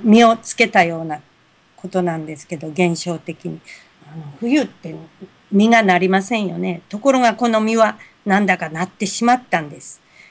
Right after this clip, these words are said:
この地球に生まれてきてしまったんです。だからその場合は、本当は生まれるべきでない時に生まれましたというので、随分普通の人と価値観が違うんじゃないかと。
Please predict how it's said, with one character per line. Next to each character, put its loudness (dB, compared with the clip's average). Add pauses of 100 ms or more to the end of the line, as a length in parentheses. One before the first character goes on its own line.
(120)
こ 0
の 4
地 -4
球 -2
に 4
生 4
ま 6
れ 0
て -6
き -20
て -6
し -8
ま 2
っ -6
た -6
ん -12
で -16
す。 -20
だ -2
か -2
ら -2
そ -12
の -4
場 4
合 0
は、 -2 (360)
本 0
当 2
は 4
生 -6
ま 6
れ 2
る -2
べ -4
き -10
で -4
な -2
い -4
時 -2
に -2
生 0
ま -2
れ 0
ま 0
し -16
た 0
と -4
い 0
う 0
の -4
で、 -8 (360)
随 4
分 2 (200)
普 -14
通 4
の 6
人 2
と -4
価 -6
値 -8
観 2
が -2
違 2
う 4
ん 2
じ -2
ゃ 0
な -6
い -12
か -20
と。 -20